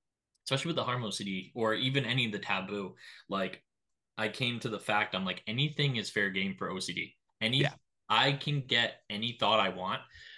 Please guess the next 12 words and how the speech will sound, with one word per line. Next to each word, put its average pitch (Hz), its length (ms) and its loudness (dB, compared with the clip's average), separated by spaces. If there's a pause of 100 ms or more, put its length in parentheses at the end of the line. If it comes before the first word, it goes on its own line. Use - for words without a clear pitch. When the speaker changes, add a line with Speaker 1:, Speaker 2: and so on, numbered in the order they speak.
(220)
Speaker 1:
Uh, 92 40 -4
it - 260 -2
can 123 160 -2
be 110 100 0
the 101 80 0 (260)
grossest, 131 640 2
the 98 80 -6
most 101 260 -4
inappropriate, 120 840 0
the 98 80 -2
most, 101 500 -4 (460)
like, - 300 -4